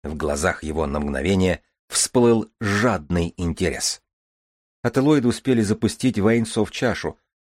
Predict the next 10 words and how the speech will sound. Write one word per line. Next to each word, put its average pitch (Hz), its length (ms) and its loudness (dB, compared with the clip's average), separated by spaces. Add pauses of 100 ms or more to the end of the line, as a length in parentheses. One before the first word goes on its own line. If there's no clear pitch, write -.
Обломок 104 460 2
суперстринга? 131 720 0 (600)
Ландсберг 85 600 0
и 95 80 -6
его 82 180 0
покровитель 71 580 -6
переглянулись. 87 760 0 (440)
Шаламов 95 680 2
подмигнул 101 580 4
Маттеру. 76 500 0